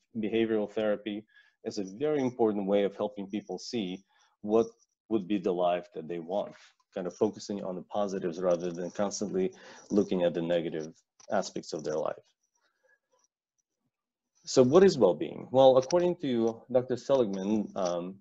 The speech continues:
the acronym perma applies, which it consists of five aspects: positive emotion, engagement, relationships, meaning, and accomplishment. So let's go through them so that you understand what they're about and how they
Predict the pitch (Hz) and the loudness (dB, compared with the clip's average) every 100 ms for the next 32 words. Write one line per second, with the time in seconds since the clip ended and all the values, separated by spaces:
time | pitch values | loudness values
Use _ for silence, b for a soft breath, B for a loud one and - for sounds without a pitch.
0 | _ _ 113 107 101 117 110 98 92 _ | _ _ -2 2 2 0 -2 -2 -4 _
1 | - 123 92 92 107 - 95 - 87 85 | 0 2 2 -2 -4 -10 -8 -2 0 0
2 | 98 - - - _ _ - 110 - - | -4 -10 -16 -20 _ _ -14 -12 -10 -6
3 | 117 - 117 107 127 - 113 - 107 101 | -8 -2 -2 0 -2 0 -2 4 6 6
4 | 101 113 120 - 82 - - 117 110 113 | 4 2 0 -6 -8 -10 -6 0 2 2
5 | 113 101 107 - 143 160 156 - 98 87 | 2 0 -6 -8 -12 -14 -16 -10 -8 -4
6 | 92 95 107 143 - - 92 160 90 - | -4 -4 -8 -10 -16 -12 -8 -6 -8 -10
7 | 98 - 120 127 - _ _ _ _ - | -16 -10 -12 -12 -20 _ _ _ _ -6
8 | 110 120 127 117 104 98 92 87 - - | 0 2 2 2 0 -2 -6 -8 -12 -16
9 | - - _ _ B B B - 113 127 | -18 -18 _ _ B B B -4 0 0
10 | 135 147 135 120 107 107 110 101 101 98 | 2 0 2 2 2 -2 -4 -4 -2 -2
11 | 95 92 113 101 95 90 87 87 113 107 | -2 -2 0 0 0 0 -2 0 2 2
12 | 107 _ b b b - 95 104 98 92 | 0 _ b b b -10 -6 -4 -2 -2